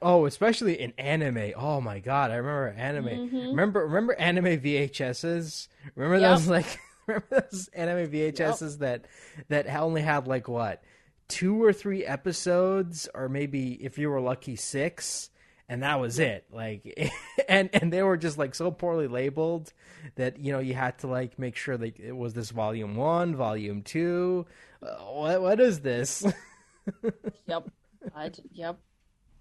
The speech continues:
Speaker 2: Exactly what it was.
Speaker 1: And if you wanted, if you wanted to have, like, the full series, like, there was no full series box set. You just had to <laughs> buy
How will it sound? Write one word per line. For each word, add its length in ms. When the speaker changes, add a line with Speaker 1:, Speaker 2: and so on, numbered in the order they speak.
Speaker 2:
Exactly 400
what 200
it 100
was. 480
Speaker 1:
And 120
if 140
you 100
wanted, 400
if 280
you 60
wanted 260
to 100
have, 220
like, 180
the 80
full 240
series, 500
like, 180
there 120
was 240
no 140
full 240
series 400
box 400
set. 240
You 120
just 220
had 200
to 80
<laughs> 20
buy 380